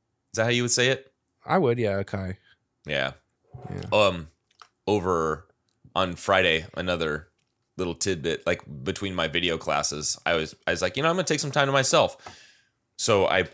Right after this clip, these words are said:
Speaker 1: set up my monitors, like, the studio monitors, on one of the machines that's behind me, and, uh, the other photo teacher, she gave me these old midi keyboards, and so I set it up, and I downloaded, I guess,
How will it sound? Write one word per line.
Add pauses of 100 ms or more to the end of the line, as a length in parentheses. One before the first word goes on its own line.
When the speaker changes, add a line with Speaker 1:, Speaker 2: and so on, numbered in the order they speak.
Speaker 1:
set
up
my
monitors,
like,
the
studio
monitors,
on
one
of
the
machines
that's
behind
me,
and, (680)
uh, (360)
the
other (420)
photo
teacher,
she
gave
me
these
old
midi
keyboards, (340)
and
so
I
set
it
up, (120)
and
I
downloaded,
I
guess,